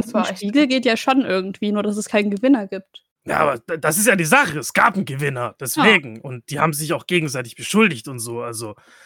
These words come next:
Speaker 3: so ein einfacher Spiegel war das nicht. Die haben sich auch geschlägert und, und hatten dann auch Wunden und die waren unterschiedlich. Und das Einzige, wie wir die unterscheiden konnten, war, dass, äh, die, die eine hatte so ein, hatte dann halt ein blaues Auge und die andere,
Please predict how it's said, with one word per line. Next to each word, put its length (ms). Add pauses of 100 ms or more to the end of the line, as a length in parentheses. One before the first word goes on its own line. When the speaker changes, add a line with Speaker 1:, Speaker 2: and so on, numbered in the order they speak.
Speaker 3:
so 140
ein 60
einfacher 420
Spiegel 460
war 140
das 220
nicht. 280
Die 100
haben 100
sich 200
auch 220
geschlägert 600
und, 160
und 220
hatten 240
dann 120
auch 200
Wunden 380
und 180
die 120
waren 180
unterschiedlich. 680 (440)
Und 120
das 200
Einzige, 460
wie 100
wir 120
die 120
unterscheiden 520
konnten, 380
war, 200
dass, 260
äh, 200
die, 220
die 160
eine 260
hatte 200
so 120
ein, 200
hatte 320
dann 200
halt 120
ein 80
blaues 320
Auge 540
und 240
die 100
andere, 460